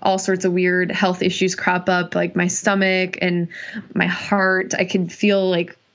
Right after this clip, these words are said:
my, my, I get chest pains and, um, you get, like, broken blood vessels below your eyes and, um, your knuckles get all scratched up. And I was just starting to become, like, really embarrassed. And I had roommates at the time and I was just like, "Oh, they're gonna find out."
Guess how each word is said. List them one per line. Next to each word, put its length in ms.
my, 200
my, 220
I 100
get 200
chest 300
pains 600
and, 260
um, 240
you 100
get, 180
like, 160
broken 480
blood 220
vessels 440
below 200
your 240
eyes 580
and, 360
um, 460
your 140
knuckles 520
get 200
all 380
scratched 580
up. 380
And 260
I 60
was 160
just 160
starting 300
to 80
become, 680
like, 220
really 180
embarrassed. 480
And 80
I 40
had 220
roommates 400
at 80
the 80
time 360
and 100
I 40
was 160
just 180
like, 200
"Oh, 140
they're 160
gonna 400
find 300
out." 400